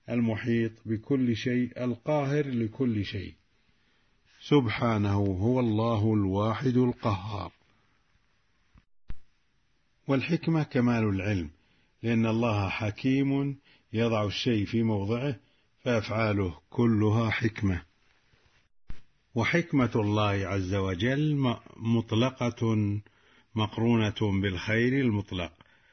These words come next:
فكل أفعال الله عز وجل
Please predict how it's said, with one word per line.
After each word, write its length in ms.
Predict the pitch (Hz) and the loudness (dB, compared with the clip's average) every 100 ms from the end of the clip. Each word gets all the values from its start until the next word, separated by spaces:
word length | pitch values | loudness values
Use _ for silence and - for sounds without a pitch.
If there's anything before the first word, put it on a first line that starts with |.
| _ - | _ -8
فكل 480 | 107 - 160 160 | -6 0 2 2
أفعال 360 | 131 107 110 104 | 0 -2 0 0
الله 220 | 98 95 | 2 0
عز 340 | 92 90 90 92 | -2 -4 -4 -4
وجل 680 | 90 87 104 127 147 151 | -2 -2 -2 0 -2 -4